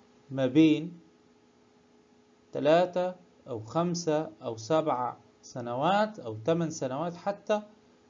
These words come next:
وقعده على كرسي مرغما لمدة ساعة أو نصف ساعة حتى يتلقى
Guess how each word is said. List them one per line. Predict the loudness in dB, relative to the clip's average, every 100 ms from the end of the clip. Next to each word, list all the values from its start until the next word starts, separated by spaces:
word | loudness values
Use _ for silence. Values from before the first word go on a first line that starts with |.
| -10
وقعده | -4 0 2 2 2 0 -2 -10
على | -8 -6 -6
كرسي | -4 -4 -2 -4 -4
مرغما | -2 -2 0 0 2 0 -2 -8 -20 _ -12
لمدة | -6 -4 -4 -4 -6
ساعة | -4 0 0 0 -2 -6
أو | -10 -8
نصف | -8 -10 -8
ساعة | -2 0 0 0 -4 -10 _ _ _ _ _ _
حتى | -4 -4 -2 2 2 2
يتلقى | 0 -4 0 0 -2 -6 2 4 4 2